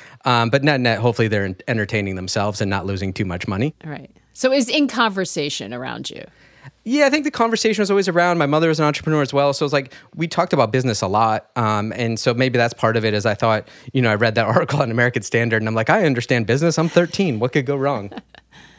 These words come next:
Speaker 1: And then so in university, I went to College of Charleston in South Carolina. I played soccer there. And then, uh, I started off actually as an international business major.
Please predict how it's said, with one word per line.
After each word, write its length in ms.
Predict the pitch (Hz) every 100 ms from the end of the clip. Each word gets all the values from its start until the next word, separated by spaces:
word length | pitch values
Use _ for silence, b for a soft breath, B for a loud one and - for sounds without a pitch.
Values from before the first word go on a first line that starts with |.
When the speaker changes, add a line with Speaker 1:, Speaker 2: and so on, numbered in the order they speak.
| B
Speaker 1:
And 80 | 120
then 120 | 123
so 400 | 123 139 131 123 b b
in 220 | - 135
university, 340 | 151 143 139 123
I 40 |
went 80 | 117
to 60 | 127
College 260 | 117 113
of 40 | -
Charleston 300 | 101 98 98
in 60 |
South 240 | 90 87 -
Carolina. 500 | 95 85 80 95 113 B B -
I 40 |
played 200 | - 117
soccer 340 | - 98 98 98
there. 320 | 90 98 113 _
And 220 | - 120 117
then, 180 | 117
uh, 300 | 113 110 113 -
I 100 | 120
started 260 | 135 143
off 200 | 131 135
actually 300 | 120 110 113
as 140 | 104 113
an 80 |
international 440 | - 120 104 107 98
business 320 | 104 135 110
major. 360 | 98 95 85